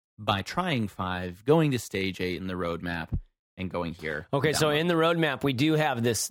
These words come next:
Speaker 2: this template that is ju-, that helps you lay out your, your metrics that you're going to be
Speaker 1: Yeah.
Speaker 2: tracking. And, like, a metric,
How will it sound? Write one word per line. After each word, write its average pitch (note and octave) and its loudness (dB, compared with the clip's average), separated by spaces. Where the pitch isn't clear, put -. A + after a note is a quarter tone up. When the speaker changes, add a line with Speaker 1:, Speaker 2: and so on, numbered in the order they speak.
Speaker 2:
this A#2 0
template C3 -2
that A2 0
is G#2+ -2
ju-, C3 0
that A#2+ 2
helps C3 0
you C3 2
lay A#2 2
out G2+ -2
your, G2 2
your A2+ 2
metrics G#2+ 0
that - -2
you're G#2+ 0
going F#2 0
to F2 0
be E2+ 2
Speaker 1:
Yeah. F#3 0
Speaker 2:
tracking. E2 -2
And, F3 2
like, G#3 0
a G3 4
metric, G#3+ 0